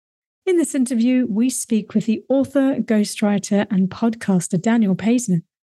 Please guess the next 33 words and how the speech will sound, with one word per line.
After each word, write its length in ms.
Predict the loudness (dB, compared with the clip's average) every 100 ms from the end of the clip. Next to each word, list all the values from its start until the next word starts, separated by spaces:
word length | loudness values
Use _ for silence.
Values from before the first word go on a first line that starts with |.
| _ _
New 120 | -2 0
York 240 | 0 0
Magazine 640 | 0 0 0 0 0 0
once 280 | 0 0 -4
called 240 | -2 -2 0
Daniel 400 | 0 2 0 0
the 120 | 0
world's 560 | 0 0 2 0 -2 -4
most 480 | 0 0 -2 -6 -8
prolific 500 | -2 0 0 -4 -4
ghost, 480 | -2 0 -2 -8 -16 _ -20 -4
and 160 | 0 0
for 80 |
good 260 | 2 0 0
reason. 460 | 0 0 0 -2 _ _ _ -2
As 100 | -2
a 60 |
ghostwriter, 680 | 0 0 0 0 0 0 0 -4 _ _ _ -2
Paisner 320 | 0 2 2
has 160 | 0 0
taken 320 | -2 -2 0
on 180 | 0 0
the 120 | 0
real-life 720 | 0 -2 -2 -2 0 -2 -4
persona 500 | -6 -4 -2 0 0 -4 _ _
of 140 | -10 -4
dozens 400 | -2 0 0 -2
of 80 | -4
celebrities, 1000 | -6 0 2 2 0 0 0 0 -2 -10 _ _ _ 0
politicians, 1000 | 0 0 0 0 0 2 2 0 -6 -6
athletes, 760 | -2 -2 0 0 0 -2 -8 -2
and 100 | -2
explorers. 760 | -2 -4 0 2 2 0 -2